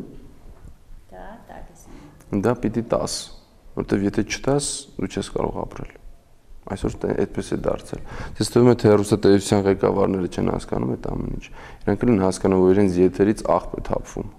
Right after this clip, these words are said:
Speaker 2: Բայց իրանք այլ ընտրանք չունեն։ Իրանք էլ են ուզում, որ լավ հաղորդումներ դուրս գա իրենց եթերից, բայց իրենք չունեն այդ հնարավորությունը, որովհետև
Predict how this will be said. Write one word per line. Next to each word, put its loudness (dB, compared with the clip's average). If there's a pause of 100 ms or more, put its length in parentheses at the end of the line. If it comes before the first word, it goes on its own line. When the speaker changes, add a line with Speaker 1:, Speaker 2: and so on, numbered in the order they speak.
(920)
Speaker 2:
Բայց -6
իրանք 4
այլ 4
ընտրանք -4
չունեն։ -4
Իրանք 0
էլ 6
են 2
ուզում, 0
որ 0
լավ 6
հաղորդումներ 2
դուրս -4
գա -2
իրենց -4
եթերից, -4
բայց -4
իրենք 0
չունեն 6
այդ -2
հնարավորությունը, 0
որովհետև -2